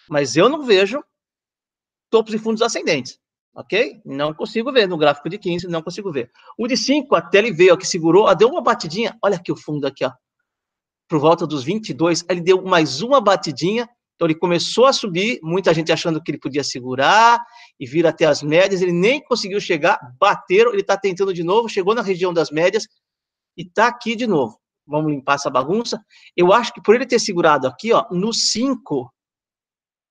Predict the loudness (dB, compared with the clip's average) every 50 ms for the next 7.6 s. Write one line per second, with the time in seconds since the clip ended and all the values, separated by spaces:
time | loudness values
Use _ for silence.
0 | _ _ _ _ _ _ -20 -20 -20 -20 _ _ -2 0 4 4 2 4 2 -2
1 | -2 -2 -12 -8 -4 -4 -2 0 0 0 0 2 2 2 2 2 0 0 0 0
2 | 0 0 0 0 0 0 0 0 0 -2 -2 -2 -4 -2 0 0 0 2 4 4
3 | 4 4 4 0 -2 0 2 2 2 4 2 2 2 2 0 2 2 2 2 4
4 | 4 2 2 0 -2 -8 -6 -6 -4 -2 0 0 0 0 -2 -6 -6 -12 _ -8
5 | -4 -2 -2 -2 -2 -2 -2 -2 0 0 0 0 0 -2 -10 _ _ 0 2 2
6 | 2 2 0 -2 0 0 0 0 -2 -2 -4 0 2 4 4 4 2 0 -2 -4
7 | 0 0 0 0 -2 -4 -4 -6 -6 -6 -8 -12